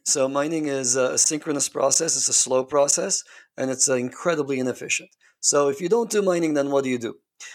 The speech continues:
Well, everybody else goes back to the academic papers from nineteen eighties, nineteen nineties. That's when this area was most, uh, discussed among academics.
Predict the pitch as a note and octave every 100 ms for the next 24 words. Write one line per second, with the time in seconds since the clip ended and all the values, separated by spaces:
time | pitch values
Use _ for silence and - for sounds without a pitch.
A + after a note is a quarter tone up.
0 | - C3+ C#3+ G3+ - A#3+ A#3 A3 A3 F3+
1 | D3+ D3+ F3+ C3 - - - D#3 D3+ D3+
2 | B2+ D#3 F3+ - - _ - G3 F#3+ G3
3 | F#3 F3 F3 F3+ F3+ F#3+ D3 C3 C3+ F#3
4 | - - - D3+ C#3 C#3 C3+ C#3+ E3+ E3+
5 | D#3+ D3+ D3+ D3 C3+ B2+ B2+ D#3+ D#3 B2
6 | A#2+ B2 B2 - - B2+ - C3+ C3 B2+
7 | - B2+ B2+ C3+ B2 A#2 A#2+ A#2+ - -
8 | - C3 B2+ B2 A#2+ - - B2+ - -
9 | B2+ A#2+ B2 B2 B2 E3+ -